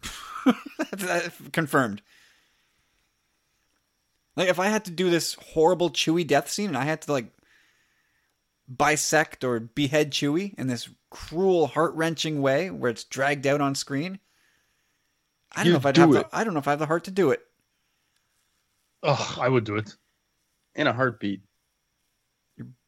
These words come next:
Speaker 1: both treasonous bastards.
Speaker 3: <laughs> Well, I look at it this way. Um, if you're,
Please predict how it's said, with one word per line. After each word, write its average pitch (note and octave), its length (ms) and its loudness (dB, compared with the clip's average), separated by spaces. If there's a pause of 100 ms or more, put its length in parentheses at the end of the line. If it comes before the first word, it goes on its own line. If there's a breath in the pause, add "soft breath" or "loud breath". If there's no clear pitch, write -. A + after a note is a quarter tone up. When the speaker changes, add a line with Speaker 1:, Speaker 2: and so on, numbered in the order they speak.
Speaker 1:
both A#2+ 340 -2 (140)
treasonous A2 540 -10
bastards. - 720 -12 (500)
Speaker 3:
<laughs> C#3+ 60 -6 (800 loud breath)
Well, D#3 180 8
I D#3 140 4
look G3+ 160 4
at F#3+ 60 6
it D#3 100 0
this - 180 -4
way. G#2 240 -6 (800)
Um, A#2 840 -4 (880)
if - 160 -6
you're, D#3 380 4